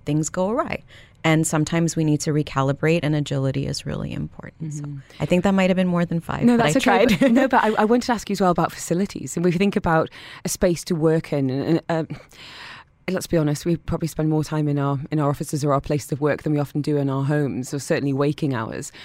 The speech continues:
Speaker 2: What would that space, um, offer?
Speaker 1: For me, I think what's important is that everybody has something there that makes them feel comfortable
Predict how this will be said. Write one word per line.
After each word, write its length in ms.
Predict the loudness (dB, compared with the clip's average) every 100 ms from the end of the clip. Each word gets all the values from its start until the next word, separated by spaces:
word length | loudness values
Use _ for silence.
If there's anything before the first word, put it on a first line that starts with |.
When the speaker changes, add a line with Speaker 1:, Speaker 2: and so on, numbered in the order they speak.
| -20 -14 0
Speaker 2:
What 220 | 0 2
would 160 | -2 0
that 240 | -2 -4
space, 580 | -6 -2 -2 -2 -10 -14 -6
um, 240 | -2 -2 -2
offer? 320 | -6 -6 -8 -8 _ _ _ _ _ _ _ _ _ -4
Speaker 1:
For 80 | -2
me, 220 | 2 2
I 80 | 2
think 380 | 0 -2 0 -2
what's 200 | -2 0
important 520 | -2 0 0 0 0
is 180 | 0 -2
that 240 | 0 -2 0
everybody 540 | -2 0 0 0 -2
has 600 | -2 -2 -2 0 0 -2 -4
something 680 | -6 -4 0 -2 0 0 0
there 360 | 0 0 2 0
that 140 | 0
makes 280 | -2 -2 -2
them 160 | -4 -4
feel 280 | -2 -4 -4
comfortable 840 | -6 -8 -8 -10 -6 -2 -2